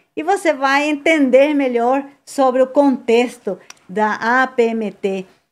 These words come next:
E hoje, então, nós estamos aqui com o nosso executivo operacional da A P M T, o reverendo Cássio Silva. Ele também é missionário da A P M T e atuou, é, por vários anos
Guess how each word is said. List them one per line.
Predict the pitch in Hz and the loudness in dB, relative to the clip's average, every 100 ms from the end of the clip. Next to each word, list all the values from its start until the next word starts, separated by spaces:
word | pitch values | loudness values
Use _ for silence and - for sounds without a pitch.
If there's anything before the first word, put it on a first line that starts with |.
| _ | _
E | 220 285 339 | -4 0 4
hoje, | 285 311 359 | 4 4 0
então, | 359 294 330 370 | 0 0 0 0
nós | 359 349 | -2 -2
estamos | - 320 359 | -4 -2 -2
aqui | 392 311 339 | -4 -4 -2
com | 349 359 427 427 | 0 2 0 -4
o | 294 | -4
nosso | 320 320 330 349 | -2 0 -2 -2
executivo | 349 349 359 370 - 302 339 330 | -2 -2 0 0 4 4 4 2
operacional | 302 285 285 277 247 262 | 0 0 -2 -2 0 2
da | 247 | 2
A | |
P | 240 | 2
M | 247 247 | 0 0
T, | 240 208 226 | -2 -2 2
o | 254 240 | 2 2
reverendo | 220 202 202 202 | 0 -4 -4 -6
Cássio | - 190 - 214 | -2 -2 -2 -10
Silva. | - 254 247 254 233 294 277 - - - | -4 2 4 4 2 -2 -4 -16 -14 -2
Ele | 220 233 | -2 0
também | 233 226 214 214 269 302 285 - _ - | -4 -4 -2 -2 0 -2 -4 -10 _ -4
é | 220 240 | 0 2
missionário | 302 - 359 302 240 320 269 | 0 0 0 2 0 0 2
da | 226 | 2
A | 214 | 2
P | 214 | 0
M | 214 233 | 0 -2
T | 233 208 233 247 | 2 4 4 4
e | 269 285 | 2 0
atuou, | 320 - 370 285 269 381 - _ _ _ _ | 0 0 2 4 4 2 -4 _ _ _ _
é, | 233 240 254 277 | -2 0 0 0
por | 277 311 | 0 0
vários | 269 277 339 294 | 2 2 0 0
anos | 277 294 330 - - | 0 0 -2 -6 -20